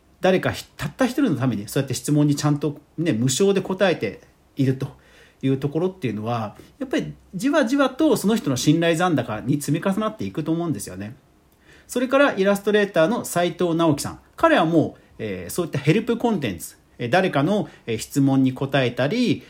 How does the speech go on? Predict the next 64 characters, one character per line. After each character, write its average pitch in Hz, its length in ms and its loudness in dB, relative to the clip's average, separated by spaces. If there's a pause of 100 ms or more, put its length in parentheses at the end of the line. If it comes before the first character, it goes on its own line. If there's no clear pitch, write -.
(120)
え 98 360 -6
ー、 - 20 2
イ 135 60 4
ラ 143 100 8
ス 139 80 -2
ト 151 60 0
レ 143 80 4
ー - 20 2
シ 120 100 -2
ョ 101 40 -4
ン 95 60 -6
の 98 100 -6
上 131 180 2
達 131 220 0
の 131 80 2
仕 131 80 -6
方 135 220 0
な 131 120 0
ど 220 240 0
を 170 60 0
も 165 320 0
う - 80 -20
定 170 200 -2
期 - 120 -18
的 170 200 -2
な 214 120 -2
コ 170 160 0
ン 143 80 2
テ 123 120 -2
ン 104 60 -4
ツ 107 120 -10
に 101 100 -6
し - 80 -12
て、 254 260 -2 (160)
そ - 140 -2
の 233 100 0
コ 262 140 2
ン 247 80 0
テ 220 100 -2
ン 208 60 -4
ツ - 80 -8
さ 285 120 2
え 285 40 6
も、 190 300 2 (340)
も - 240 -4 (180)
う - 40 -18
フ 151 80 2
ォ - 20 4
ロ 127 60 4
ワ 123 60 2
ー 120 40 -4
さ 120 100 -4
ん 127 40 -2
が 180 100 -2
た 139 160 -2
く - 40 -10
さ 147 140 0
ん 139 80 2
増 156 100 2
え 185 80 4
る 277 180 2
一 143 200 -2
つ 139 80 -6
の、 110 200 -8